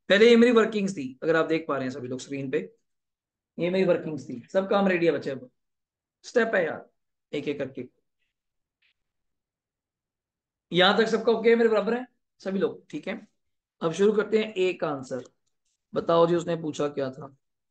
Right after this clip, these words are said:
goodwill, एपी into how many years? Four। तो एपी कितना था अनुज, फ़ोर्टी टू था, into four, गलती मत करना जो पूछा जाए,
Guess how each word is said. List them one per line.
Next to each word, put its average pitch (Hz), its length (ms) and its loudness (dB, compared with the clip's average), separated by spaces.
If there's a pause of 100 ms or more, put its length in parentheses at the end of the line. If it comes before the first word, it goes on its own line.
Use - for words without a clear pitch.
(720)
goodwill, 156 380 2 (1300)
एपी 165 420 0 (120)
into 160 380 -2
how 143 200 -2
many 170 320 -2
years? 175 400 2 (340)
Four। 139 320 2 (440)
तो 160 60 0 (120)
एपी 165 360 0
कितना 170 340 -4
था 165 180 0 (140)
अनुज, 165 380 -4 (1120)
फ़ोर्टी 156 280 0 (120)
टू 175 180 0
था, 196 140 0 (600)
into 165 400 -6
four, 139 720 -6
गलती 147 260 -4
मत 170 160 -4
करना 170 200 0
जो 170 140 -2
पूछा 156 220 -4
जाए, 147 180 0